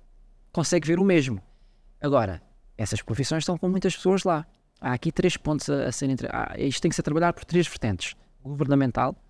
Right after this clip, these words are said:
tem que haver políticas para dizer assim, "É óbvio que estes setores vão desaparecer."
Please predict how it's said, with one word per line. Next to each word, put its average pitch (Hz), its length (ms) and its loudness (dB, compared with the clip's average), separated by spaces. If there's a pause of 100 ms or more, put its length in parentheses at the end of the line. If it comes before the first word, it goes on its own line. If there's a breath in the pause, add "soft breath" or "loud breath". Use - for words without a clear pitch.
(160)
tem 120 120 -2
que - 100 -2
haver 147 140 4
políticas 165 500 0
para - 80 -4
dizer 135 160 2
assim, 113 320 0
"É 151 160 2
óbvio 170 240 0
que - 80 -2
estes - 180 -2
setores 135 300 0
vão 143 80 0
desaparecer." 117 540 -2